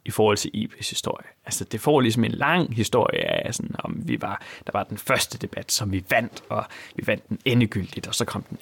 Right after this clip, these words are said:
anden debat. Den vandt vi måske ikke endegyldigt, men altså,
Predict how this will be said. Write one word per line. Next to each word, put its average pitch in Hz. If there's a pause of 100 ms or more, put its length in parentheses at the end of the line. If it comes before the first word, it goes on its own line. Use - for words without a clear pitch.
anden 110
debat. - (460)
Den 220
vandt 110
vi 104
måske 104
ikke 117
endegyldigt, 104 (100)
men 117
altså, -